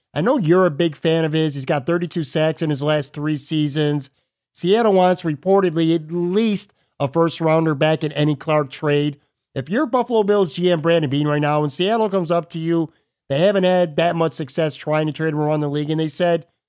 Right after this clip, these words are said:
"Let's swap first. I want nine. I'll give you twenty-one. And then I want your fourth rounder, maybe even your third. But let's just say fourth for now. That's number one twelve, their first fourth rounder." What do you think?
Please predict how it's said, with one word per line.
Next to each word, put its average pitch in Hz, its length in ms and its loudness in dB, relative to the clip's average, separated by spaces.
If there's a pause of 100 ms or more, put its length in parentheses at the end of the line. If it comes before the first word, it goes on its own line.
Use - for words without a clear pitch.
(180)
"Let's 175 240 0
swap 220 380 0
first. 196 440 0 (280)
I 139 120 0
want 196 260 2
nine. 180 380 2
I'll 156 120 2
give 160 200 -2
you 180 120 -2
twenty-one. 185 680 0 (400)
And 160 340 2
then 190 100 2
I 196 60 2
want 185 360 2 (100)
your 165 160 0
fourth 175 520 0
rounder, 123 300 0
maybe 175 300 0
even 156 200 2
your 131 120 0
third. 117 280 -2
But 147 100 -2
let's 220 180 -2
just 214 180 -2
say 170 160 0
fourth 135 440 -2
for 135 120 -4
now. 120 320 -2 (260)
That's 180 200 0
number 175 260 4
one 147 240 2
twelve, 131 340 0
their 123 140 -4
first 151 440 -2
fourth 139 300 -2
rounder." 117 460 -4 (400)
What 214 120 2
do 262 40 2
you 240 80 0
think? 190 280 0